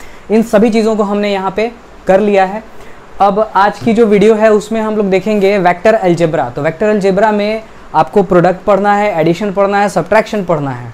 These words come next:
ठीक है? इतने से आपका काम चल जाएगा। Physics में इतना ही ज़रूरत पड़ता है। Maths में जब आप पढ़ेंगे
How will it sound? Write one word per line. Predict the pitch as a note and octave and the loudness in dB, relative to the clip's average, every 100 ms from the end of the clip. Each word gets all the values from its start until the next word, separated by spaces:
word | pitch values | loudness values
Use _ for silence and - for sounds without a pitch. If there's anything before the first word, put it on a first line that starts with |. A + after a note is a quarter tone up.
| - | -4
ठीक | G#3+ | -2
है? | B3 B3+ - - - - | -2 -6 -14 -20 -10 -2
इतने | G#3 A3 G#3+ | 0 0 0
से | G#3 | 0
आपका | F#3 F#3 | 0 -2
काम | F3 G#3 A3+ - | -2 -2 -4 0
चल | F3 | 0
जाएगा। | D3 B2+ A#2 A#2 - - - | 2 -2 -6 -14 -20 -20 -2
Physics | F#3 G#3+ - | 0 0 0
में | A3 G3+ | 0 0
इतना | F3+ G3 | 0 0
ही | G#3+ G#3 | 0 0
ज़रूरत | F#3 F#3+ G3 | 0 0 2
पड़ता | G3 F#3 F#3+ | 2 2 2
है। | G#3+ G#3+ | -2 -2
Maths | D3+ E3+ G3 G#3+ | -2 0 -2 -4
में | G3+ | -2
जब | G3+ | 0
आप | G3 | 0
पढ़ेंगे | G3 F#3+ G3+ F#3+ A#3 | 0 0 2 0 -2